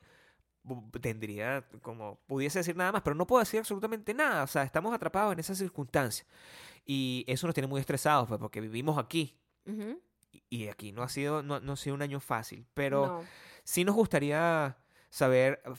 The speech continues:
Speaker 1: fuera de eso, la gente que no está viviendo con esa angustia electoral, que soy, para eso ya hay bastante Twitter,
Speaker 2: Ujú.
Speaker 1: cómo es, cómo,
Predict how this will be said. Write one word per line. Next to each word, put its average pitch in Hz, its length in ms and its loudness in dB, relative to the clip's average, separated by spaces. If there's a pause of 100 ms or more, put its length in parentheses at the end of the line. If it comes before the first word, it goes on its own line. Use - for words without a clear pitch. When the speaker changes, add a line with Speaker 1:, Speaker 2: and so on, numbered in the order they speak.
Speaker 1:
fuera 143 380 4
de 156 200 6
eso, 165 200 0
la 135 80 0
gente 110 200 -8
que 127 80 -6
no 123 40 -4
está 123 180 -6
viviendo 120 360 -2
con 131 140 -4
esa 117 180 -6
angustia 131 380 0
electoral, 156 500 2
que 110 120 -12
soy, 113 160 -12
para 110 200 -6
eso 110 160 -8
ya 131 80 0
hay 135 60 2
bastante 151 340 2
Twitter, 170 540 2
Speaker 2:
Ujú. 208 520 -6 (220)
Speaker 1:
cómo 143 300 4
es, - 140 -10
cómo, 147 460 2